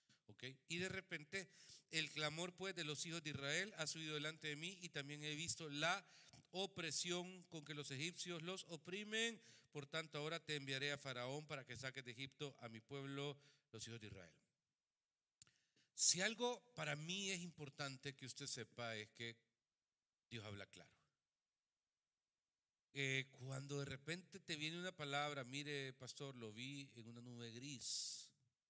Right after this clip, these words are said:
Mire, pastor, eh, siento que vi gotas de sangre".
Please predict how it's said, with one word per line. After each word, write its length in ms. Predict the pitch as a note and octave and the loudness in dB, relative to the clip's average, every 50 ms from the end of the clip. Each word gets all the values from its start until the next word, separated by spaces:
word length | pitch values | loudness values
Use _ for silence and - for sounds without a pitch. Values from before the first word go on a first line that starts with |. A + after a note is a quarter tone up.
| _ _ _ _ _ _ _ _ _ _ _ _ _ _ _ _ _ - | _ _ _ _ _ _ _ _ _ _ _ _ _ _ _ _ _ -8
Mire, 240 | B2 C3 C3+ C#3 C3+ | -4 -2 -2 -2 -2
pastor, 640 | - B2 A2+ - - - C3+ C3 C3 B2+ A#2+ B2+ B2+ | -4 -4 -2 -2 -2 0 0 0 0 0 -2 -4 -6
eh, 540 | - A#2 A2+ G#2+ G#2+ G#2+ G#2 G#2 G2+ G2 F#2 D#2+ - - - _ _ _ _ _ _ _ _ _ _ _ _ _ _ _ _ _ _ _ _ _ _ _ _ _ _ _ _ _ | -6 -4 -4 -2 -2 -2 -2 -4 -4 -6 -10 -12 -16 -20 -20 _ _ _ _ _ _ _ _ _ _ _ _ _ _ _ _ _ _ _ _ _ _ _ _ _ _ _ _ _
siento 640 | - - - - C3 C3 C3 C3+ C3 - D3+ C3+ - | 0 4 4 6 6 4 2 -2 -2 -4 -6 -6 -6
que 540 | - - A#2 A#2 A2+ A2+ A2 A2 G#2+ G#2+ - - - - - _ _ _ _ _ _ _ _ _ _ _ _ _ _ _ _ _ - | -8 -6 -4 -2 -2 -2 -2 -2 -2 -4 -6 -8 -14 -16 -16 _ _ _ _ _ _ _ _ _ _ _ _ _ _ _ _ _ -2
vi 120 | C3+ C#3 | 0 0
gotas 340 | C3 C#3 C3+ C#3 C#3 C3+ B2 | 0 0 0 2 2 2 2
de 120 | B2 A#2+ | 2 4
sangre". 560 | A2+ - - D3+ D3+ D#3 C#3 A#2 F#2+ E2+ - | 6 6 6 4 2 -2 -4 -6 -8 -8 -10